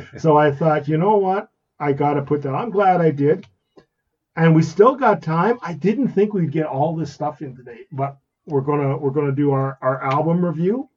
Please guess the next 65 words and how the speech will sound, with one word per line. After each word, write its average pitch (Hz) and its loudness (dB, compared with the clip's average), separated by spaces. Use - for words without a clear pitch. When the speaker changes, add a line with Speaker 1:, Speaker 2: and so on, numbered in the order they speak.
Speaker 2:
I'm 170 -6
really 302 -6
happy, 170 -2
to 302 2
get 339 6
to - -10
all 285 6
this, 262 2
Speaker 1:
<laughs> - -12
Speaker 2:
'cause 226 4
I 247 4
had 208 2
four 277 2
things 240 -4
to 185 -4
do, 147 0
and 165 -2
we've 170 2
Speaker 1:
We're 113 0
Speaker 2:
done 269 2
three 240 -2
of 262 -2
them 185 4
already, 147 0
Speaker 1:
we're 165 -2
finally 202 6
Speaker 2:
and 190 0
Speaker 1:
getting 196 0
the 190 2
hang 175 4
of 139 2
it, 131 -2
the 135 -4
timing. 135 0
It's, 110 -12
Speaker 2:
Yeah, 226 -2
it's 143 2
Speaker 1:
I 147 6
was 165 2
Speaker 2:
really 170 8
Speaker 1:
like, 202 0
"Okay, 170 4
we 170 0
got 147 4
the 151 0
intro 175 -4
over 151 0
in 135 -2
four 160 -2
or 160 -2
five 147 4
minutes. 143 -4
Okay, 139 -2
on 143 0
to 139 -6
the 139 -4
next 139 4
Speaker 2:
<laughs> 214 4
Speaker 1:
thing." - -12
<laughs> - -
Speaker 2:
Yeah, 220 -6
this 220 -4
is 135 -2
kinda 131 -4
neat. - -10